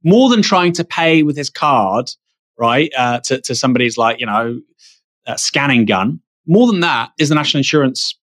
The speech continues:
farrago. Everybody in the country now thinks they're gonna be paying more national insurance because that's the Tory messaging to them for six <laughs> months. National insurance contributions are gonna go up. Your national insurance c-, contributions are gonna go up no matter how much you earn.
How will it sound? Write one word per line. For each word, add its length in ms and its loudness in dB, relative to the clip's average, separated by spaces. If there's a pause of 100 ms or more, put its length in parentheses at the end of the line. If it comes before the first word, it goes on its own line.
(300)
farrago. 720 0 (720)
Everybody 420 2
in 80 -2
the 80 -2
country 360 -2
now 180 0
thinks 240 -4
they're 100 0
gonna 140 0
be 40 2
paying 240 -4
more 140 -2
national 280 -4
insurance 500 -2
because 240 -2
that's 180 0
the 100 -2
Tory 280 2
messaging 400 -2
to 60 -10
them 260 0 (320)
for 80 -2
six 440 -2
<laughs> 40 -8
months. 420 -2 (320)
National 360 0
insurance 400 2
contributions 540 0
are 40 2
gonna 160 0
go 160 2
up. 260 0 (340)
Your 100 0
national 240 0
insurance 380 0
c-, 80 -18 (120)
contributions 420 -4
are 40 -2
gonna 120 0
go 120 4
up 180 0 (240)
no 80 -4
matter 140 0
how 220 0
much 300 2
you 180 6
earn. 320 0